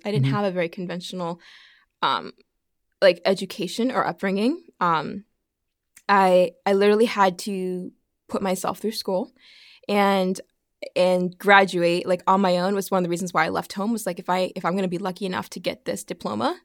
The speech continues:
Speaker 1: I'm gonna have to leave. And so that was, like, definitely a defining decision for me. Um, and another was just, I wanted to experience hope. That was something that was completely foreign to me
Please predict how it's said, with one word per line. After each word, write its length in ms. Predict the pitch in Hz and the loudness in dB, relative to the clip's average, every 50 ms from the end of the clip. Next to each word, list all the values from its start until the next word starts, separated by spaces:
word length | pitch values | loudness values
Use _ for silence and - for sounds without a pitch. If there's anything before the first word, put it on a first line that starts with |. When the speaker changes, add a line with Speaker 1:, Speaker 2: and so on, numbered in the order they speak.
| _ _ - | _ _ -10
Speaker 1:
I'm 60 | 175 | -6
gonna 220 | - 196 180 170 | -4 -4 -4 -4
have 200 | 170 180 - - - | -6 -6 -8 -10 -12
to 100 | - 175 | -14 -10
leave. 400 | 170 165 185 196 247 247 - - - - - - - - - - | -10 -8 -6 -6 -6 -6 -8 -14 -18 -20 -20 -20 -20 -16 -8 -2
And 240 | 180 190 190 185 190 | 0 0 2 0 0
so 300 | - - 202 190 190 185 | 2 2 4 4 4 4
that 100 | 180 - | 2 2
was, 140 | - 190 202 | 0 0 0
like, 140 | 202 - - _ _ _ _ - | -2 -2 -4 _ _ _ _ 2
definitely 380 | - 190 190 - - 202 196 185 | 4 4 4 4 2 0 0 0
a 60 | 185 | 0
defining 760 | 175 202 185 - - 202 190 185 180 180 175 180 180 185 190 | -2 -4 -6 -4 -2 0 2 2 2 2 0 0 -2 -2 -6
decision 500 | - - 196 - - 185 180 190 180 185 | -6 -8 -6 -4 -4 -6 -4 -4 -6 -6
for 160 | 180 - 190 | -6 -6 -8
me. 340 | 180 175 170 170 185 220 220 - - - - - - - - - | -6 -6 -4 -4 -4 -4 -6 -8 -12 -20 -20 -20 -20 -12 -2 2
Um, 160 | 196 208 214 | 4 6 6
and 80 | 220 214 | 6 6
another 280 | 196 196 220 285 311 | 6 6 6 6 4
was 240 | 254 208 208 202 - | 4 4 2 2 0
just, 340 | - 196 202 - - - - _ _ _ - | -2 -4 -4 -4 -6 -14 -16 _ _ _ 2
I 380 | 190 196 208 220 233 254 285 | 4 6 6 6 4 4 2
wanted 440 | 254 226 208 196 190 196 196 196 190 | 0 0 0 2 2 2 0 -4 -4
to 100 | - 220 | -6 -8
experience 960 | 196 180 - - - - - 185 185 185 180 180 180 - - - - - - _ _ _ _ - | -8 -8 -10 -12 -12 -8 -6 -4 -2 -2 -2 -2 -4 -4 -8 -12 -14 -16 -16 _ _ _ _ -8
hope. 340 | - - 151 - _ - - - _ _ _ _ _ _ _ _ _ _ _ - | -6 -6 -6 -8 _ -18 -20 -20 _ _ _ _ _ _ _ _ _ _ _ 0
That 140 | 208 220 | 2 4
was 120 | 247 247 247 | 4 2 2
something 300 | - 220 202 - 202 185 | -2 -6 -2 -2 -2 0
that 240 | 180 175 165 - - | 2 2 2 2 2
was 200 | - 185 190 - | -2 -4 -4 -4
completely 500 | - - 208 208 - - 240 233 220 214 | -4 -4 -4 -4 -4 -8 -8 -6 -6 -6
foreign 560 | - - 196 180 175 156 156 160 190 196 208 - | -6 -4 -2 -2 -2 -2 -4 -6 -10 -12 -14 -14
to 140 | - 220 170 | -10 -8 -6
me 380 | 170 170 147 147 180 202 - | -6 -6 -6 -6 -8 -10 -12